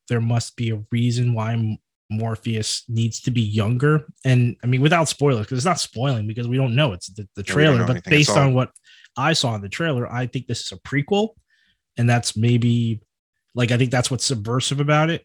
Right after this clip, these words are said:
Speaker 1: I think that's why Morpheus is younger, because they're, they're sort of letting you, like, that, that's the subtle hint that this is a prequel.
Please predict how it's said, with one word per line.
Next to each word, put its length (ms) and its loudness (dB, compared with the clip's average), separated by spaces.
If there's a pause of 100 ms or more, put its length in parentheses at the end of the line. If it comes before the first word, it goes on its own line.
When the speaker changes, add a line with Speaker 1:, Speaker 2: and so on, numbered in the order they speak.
(120)
Speaker 1:
I 40 -8
think 180 -6
that's 200 -2
why 200 2
Morpheus 480 0
is 100 -6
younger, 380 0
because 380 -8
they're, 180 -4 (160)
they're 240 -6 (160)
sort 220 0
of 140 -6
letting 260 4
you, 240 2
like, 220 -6
that, 180 -6
that's 220 0
the 100 0
subtle 320 2
hint 260 -2
that 140 -6
this 140 -4
is 120 -4
a 40 -8
prequel. 500 0